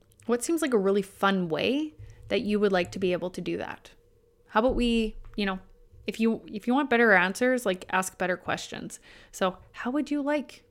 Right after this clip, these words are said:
to do that? You know, what would be really fun for you? So stop changing your mind.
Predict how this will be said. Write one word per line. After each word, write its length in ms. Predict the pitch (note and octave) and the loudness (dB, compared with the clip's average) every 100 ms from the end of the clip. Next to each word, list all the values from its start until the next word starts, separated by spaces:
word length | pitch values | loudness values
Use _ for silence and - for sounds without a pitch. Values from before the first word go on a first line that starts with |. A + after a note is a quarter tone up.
| - | -14
to 120 | - | -8
do 180 | F#3+ F3+ | -4 -2
that? 420 | F3 D3+ - - - _ _ _ _ _ _ | -2 -6 -10 -16 -20 _ _ _ _ _ _
You 80 | F#3+ | -10
know, 140 | F3 F#3 | -8 -4
what 180 | G#3 | -2
would 120 | A3+ A#3 | -2 -2
be 120 | A#3 | 0
really 220 | A3+ A3+ | 0 0
fun 240 | A3+ A3+ | -2 -4
for 80 | G#3+ | -2
you? 260 | F3 D3+ F#3+ - - - | -4 -4 -8 -16 -20 -14
So 300 | - F3+ G3 | -6 -4 -4
stop 240 | - B3 | -2 -2
changing 240 | - C#4+ C4 | 2 4 4
your 80 | C4 | 4
mind. 320 | D4 G3 | 4 2